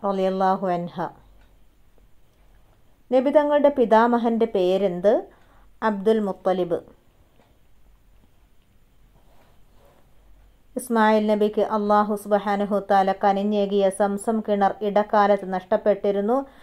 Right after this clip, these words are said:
അത് പുനഃസ്ഥാപിച്ചത് ആരാണ്? അബ്ദുൽ മുത്തലിബ്. അയൽവാസി വിശന്നിരിക്കുമ്പോൾ വയറു നിറയ്ക്കുന്നവൻ സത്യവിശ്വാസിയല്ല എന്നത് ആരുടെ വാക്കുകൾ? മുഹമ്മദ് നബി സല്ലല്ലാഹു അലൈഹി വസല്ലം.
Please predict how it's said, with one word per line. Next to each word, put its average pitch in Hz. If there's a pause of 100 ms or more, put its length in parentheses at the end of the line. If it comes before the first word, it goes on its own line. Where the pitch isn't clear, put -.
(200)
അത് 214
പുനഃസ്ഥാപിച്ചത് 226
ആരാണ്? 190 (640)
അബ്ദുൽ 214
മുത്തലിബ്. 175 (1500)
അയൽവാസി 285
വിശന്നിരിക്കുമ്പോൾ 233
വയറു 208
നിറയ്ക്കുന്നവൻ 214 (100)
സത്യവിശ്വാസിയല്ല 214
എന്നത് 190 (140)
ആരുടെ 196
വാക്കുകൾ? 185 (560)
മുഹമ്മദ് 220
നബി 202
സല്ലല്ലാഹു 180
അലൈഹി 170
വസല്ലം. 160